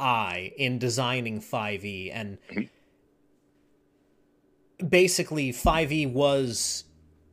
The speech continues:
Speaker 1: born of the O S R movement that sprung up around three point five and four E, uh, the original O S R movement. Uh, but then once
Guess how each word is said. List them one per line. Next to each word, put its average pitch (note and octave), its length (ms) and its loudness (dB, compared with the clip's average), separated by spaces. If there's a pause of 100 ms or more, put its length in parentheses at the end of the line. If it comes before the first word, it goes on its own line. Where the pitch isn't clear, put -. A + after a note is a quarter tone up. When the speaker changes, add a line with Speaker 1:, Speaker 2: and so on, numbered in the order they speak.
(880)
Speaker 1:
born E3 600 4
of D3 400 2
the C#3+ 180 0
O C#3 160 0
S C3 220 0
R B2+ 220 0
movement A#2 580 -4
that A#2+ 160 -8
sprung B2+ 440 -2
up A#2 160 -2
around A#2 360 -2
three B2 180 -4
point A#2 240 -6
five A#2 300 -4
and G#2+ 120 -8
four A2 340 -4
E, G#2 420 -8 (420)
uh, A2 200 0
the A#2 180 -4
original C3 520 0
O A#2 140 0
S G#2 200 -2
R G#2 180 -2
movement. F2+ 520 -10 (480)
Uh, A2+ 200 2
but A2+ 240 -6
then A#2+ 420 -2 (300)
once C3+ 720 -4